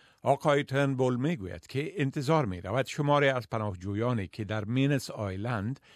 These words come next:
در حالت بی‌سرنوشتی قرار گرفتند،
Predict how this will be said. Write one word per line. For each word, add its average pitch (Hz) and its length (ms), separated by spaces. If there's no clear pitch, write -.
در 127 140
حالت 139 380
بی‌سرنوشتی 90 960
قرار 117 400
گرفتند، 95 800